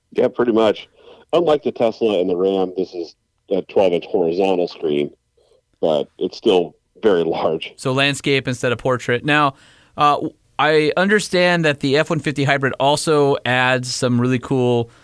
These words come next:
Speaker 2: features that are only available on the electrified model, and because of the electrification, so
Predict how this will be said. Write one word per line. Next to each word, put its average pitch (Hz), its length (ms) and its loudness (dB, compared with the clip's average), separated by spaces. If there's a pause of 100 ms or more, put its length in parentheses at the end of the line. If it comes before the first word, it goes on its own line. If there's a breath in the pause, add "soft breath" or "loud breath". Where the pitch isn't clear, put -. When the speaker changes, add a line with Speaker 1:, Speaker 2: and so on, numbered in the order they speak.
(140 soft breath)
Speaker 2:
features 135 440 -2
that 123 140 2
are 117 80 0
only 131 260 0
available 127 580 0
on 117 200 -2
the 117 120 0
electrified 123 640 -2
model, 127 600 0
and 117 240 0
because 135 320 -2
of 127 80 -2
the 131 280 0
electrification, 131 760 0
so 123 280 0